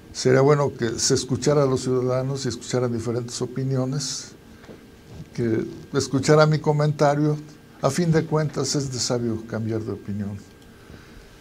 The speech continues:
Entonces esa es mi única recomendación. Es muy importante el Banco de México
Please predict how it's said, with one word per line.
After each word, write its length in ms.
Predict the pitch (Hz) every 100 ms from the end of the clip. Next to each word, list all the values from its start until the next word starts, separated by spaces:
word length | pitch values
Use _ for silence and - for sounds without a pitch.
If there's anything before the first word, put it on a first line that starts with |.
| -
Entonces 600 | 120 - 123 123 123 -
esa 180 | 123 127
es 120 | 120
mi 180 | 120 113
única 640 | 110 113 101 - 92 87 - - - -
recomendación. 920 | 107 104 113 110 107 110 - 143 160
Es 140 | 151
muy 340 | 139 147 156 143
importante 760 | 117 117 110 - 113 113 113
el 80 | 101
Banco 360 | 107 113 113 113
de 60 | 110
México 520 | 113 113 127 -